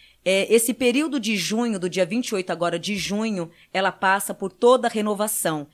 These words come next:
Então, no dia vinte e oito de junho, abre um ciclo positivo,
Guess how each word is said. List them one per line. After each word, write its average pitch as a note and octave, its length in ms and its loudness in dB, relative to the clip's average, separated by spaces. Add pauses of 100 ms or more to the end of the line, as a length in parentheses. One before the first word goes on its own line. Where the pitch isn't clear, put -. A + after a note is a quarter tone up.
(160)
Então, A3 120 -2
no A#3+ 120 0
dia A3 180 4
vinte G#3+ 220 -2
e B3+ 60 2
oito C4+ 220 2
de G#3+ 140 -4
junho, G#3 460 -4 (260)
abre B3 460 2
um A#3 100 -2
ciclo G3+ 540 -2
positivo, G3 800 -4